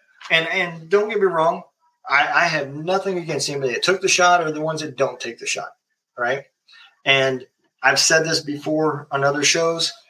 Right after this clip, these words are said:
if, if we were talking about a type of vaccine like what me and you took when we came in,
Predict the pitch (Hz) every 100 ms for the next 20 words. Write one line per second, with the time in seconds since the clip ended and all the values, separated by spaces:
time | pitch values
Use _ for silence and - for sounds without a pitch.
0 | _ - - 147 135 - _ _ _ _
1 | _ _ 131 131 147 202 208 202 185 185
2 | 185 175 160 165 160 156 _ _ _ _
3 | _ _ _ - 131 - 156 156 156 139
4 | 147 143 - 135 127 123 117 120 - 117
5 | - _ _ 131 139 135 135 135 131 131
6 | 131 135 120 117 117 113 98